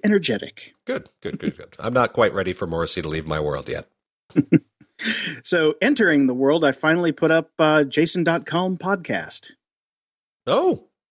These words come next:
Speaker 2: and I listened to the two of them.
Speaker 1: Yes, the two that I've done, I will do another one this afternoon that would be a little better than the last one, which was off the cuff, but I dropped some, some tips and stuff.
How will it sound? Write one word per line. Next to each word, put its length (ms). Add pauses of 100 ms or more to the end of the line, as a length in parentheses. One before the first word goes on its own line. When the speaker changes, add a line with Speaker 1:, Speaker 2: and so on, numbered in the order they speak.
(140)
Speaker 2:
and 180
I 60
listened 360
to 100
the 80
two 180
of 100
them. 160 (640)
Speaker 1:
Yes, 340
the 100
two 160
that 120
I've 180
done, 180
I 60
will 100
do 100
another 260
one 120
this 120
afternoon 480
that 120
would 80
be 80
a 40
little 200
better 500
than 200
the 200
last 380
one, 160
which 120
was 160
off 200
the 80
cuff, 340
but 220 (280)
I 100
dropped 300
some, 280
some 180
tips 440 (100)
and 120
stuff. 320